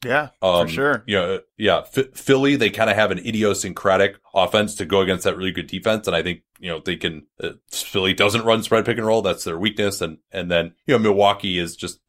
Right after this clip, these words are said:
Speaker 2: they've got Giannis, but you can kinda load to Giannis and maybe they miss some shots. So I, I like them better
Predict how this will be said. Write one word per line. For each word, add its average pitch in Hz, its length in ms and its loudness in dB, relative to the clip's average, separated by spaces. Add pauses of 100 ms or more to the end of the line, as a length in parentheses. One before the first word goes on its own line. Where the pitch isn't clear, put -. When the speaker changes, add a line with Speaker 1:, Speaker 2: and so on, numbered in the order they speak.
(260)
Speaker 2:
they've 107 180 -2
got 123 180 2
Giannis, 113 420 2
but 117 80 -6
you 107 120 -4
can 104 140 -8
kinda 110 220 0
load 104 260 0
to 107 100 -6
Giannis 107 300 0
and 95 80 -8
maybe 95 140 -6
they 92 100 -4
miss 92 200 -6
some 87 120 -10
shots. 87 320 -2
So 92 220 -2
I, 98 220 -2
I - 20 4
like 135 220 2
them 110 120 0
better 101 480 2